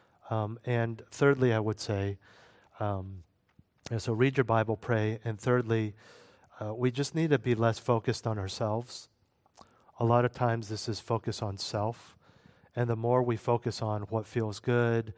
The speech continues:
and what our felt needs are, the less we are gonna be willing to do something for others, uh, namely, and most importantly, God.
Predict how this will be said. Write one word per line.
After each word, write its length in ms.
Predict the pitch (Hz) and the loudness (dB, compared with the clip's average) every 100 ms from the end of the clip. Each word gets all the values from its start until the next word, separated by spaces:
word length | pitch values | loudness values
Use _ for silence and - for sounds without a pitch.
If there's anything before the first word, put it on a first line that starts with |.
| - - _ _ | -18 -20 _ _
and 300 | 117 110 104 101 | -4 -2 -2 -4
what 180 | 113 110 - | -2 -2 0
our 300 | 107 104 104 | 0 0 -4
felt 380 | - 123 113 117 | 0 0 0 -2
needs 320 | 117 117 120 | -2 0 2
are, 320 | 113 113 110 - - _ _ | 4 4 0 -6 -20 _ _
the 120 | 110 | 0
less 300 | 107 117 110 | 2 2 2
we 100 | 123 | 0
are 120 | 113 | 0
gonna 240 | 107 113 107 | -2 -4 -4
be 120 | 107 | -4
willing 420 | 101 110 113 107 | -2 -2 -2 -4
to 280 | 101 110 104 | -8 -6 -6
do 220 | 104 113 107 | -4 -4 -2
something 380 | - 104 110 | -4 -6 -8
for 160 | 95 110 | -6 -2
others, 520 | 117 123 90 92 - - - - - | 0 0 -2 -6 -10 -16 -20 -20 -8
uh, 120 | 104 | -6
namely, 600 | 101 107 104 101 98 95 - _ - | -2 -4 -4 -4 -6 -8 -14 _ -10
and 120 | 104 | -6
most 220 | 104 - | -6 -6
importantly, 460 | 101 - 107 101 90 | -10 -8 -8 -8 -8
God. 400 | 98 92 87 | -6 -6 -10